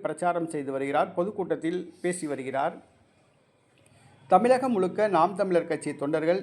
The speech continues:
ஈரோடு கிழக்கு தொகுதியில் களமிறங்கியுள்ளார்கள். இந்த சூழ்நிலையில் நாம் தமிழர் கட்சி பிரச்சாரத்தில் ஒரு பிரபல தமிழ் திரைப்பட நடிகர் குத்தாட்டம் போட்டு பார்வையாளர்களை கவர்ந்தார். அவர் வேறு யாருமல்ல,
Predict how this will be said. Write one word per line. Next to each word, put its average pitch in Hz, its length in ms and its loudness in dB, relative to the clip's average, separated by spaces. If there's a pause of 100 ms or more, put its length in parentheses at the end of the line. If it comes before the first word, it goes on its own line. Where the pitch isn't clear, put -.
(120)
ஈரோடு 190 340 -2
கிழக்கு 165 300 -2
தொகுதியில் 151 500 -4
களமிறங்கியுள்ளார்கள். 143 1000 0 (180)
இந்த 170 120 0 (120)
சூழ்நிலையில் 147 540 -2 (1000)
நாம் 220 300 4
தமிழர் 220 340 0
கட்சி 180 220 -4 (120)
பிரச்சாரத்தில் 175 600 0 (120)
ஒரு 151 200 -4 (140)
பிரபல 185 340 2 (100)
தமிழ் 214 240 0
திரைப்பட 175 460 -4
நடிகர் 135 360 -2 (600)
குத்தாட்டம் 208 540 2
போட்டு 156 280 0 (1600)
பார்வையாளர்களை 175 680 4 (100)
கவர்ந்தார். 139 500 -2 (800)
அவர் 180 320 4
வேறு 208 260 0
யாருமல்ல, 196 440 2